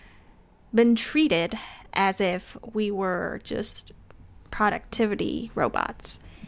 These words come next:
And I'm here to appreciate you as a full human being with a full spectrum of human experiences. And we're gonna incorporate that into your business to make it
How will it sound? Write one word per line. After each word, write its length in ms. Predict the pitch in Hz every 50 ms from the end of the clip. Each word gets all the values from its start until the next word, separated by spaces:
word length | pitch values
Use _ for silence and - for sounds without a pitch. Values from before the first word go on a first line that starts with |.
| - - - - - - - - -
And 300 | 185 180 175 175 175 - -
I'm 140 | 202 202 208
here 460 | - - 214 208 208 208 208 208 - 220 -
to 480 | - 226 220 220 220 220 214 202 - - - - - - - - -
appreciate 500 | - 220 - - 285 269 - - 285 -
you 280 | - 277 320 285 247 220 - - - - -
as 300 | - 170 165 180 - -
a 60 | 220
full 340 | - - - 240 240 240 247
human 320 | 240 254 262 262 262 262
being 380 | 262 294 294 220 156 156 196 - - - - - -
with 500 | 226 196 185 175 165 165 - - - - - - - - - - - - - - - - - - - - -
a 120 | - 190
full 560 | 196 - - 247 240 240 240 233 233 226 226
spectrum 680 | 226 - - - 254 254 254 - - 226 214 208 202 202
of 140 | - 202 202
human 320 | - - - 233 226 233 233
experiences. 1080 | 233 220 - - - 180 180 160 170 170 175 202 220 - - - 165 - - - - - - - - - - - -
And 260 | - 170 175 175 175
we're 160 | 185 185 185
gonna 600 | 185 190 190 190 190 185 185 185 185 185 196 220 - - - - - - - - -
incorporate 560 | 220 214 214 - - 254 254 - - - -
that 240 | - 98 92 - - - - -
into 320 | - 202 190 214 - - 190
your 160 | 185 175 175
business 560 | - 185 196 196 - 220 226 269 - - - - - - -
to 120 | - - 240
make 260 | 226 214 202 208 -
it 160 | 233 233 233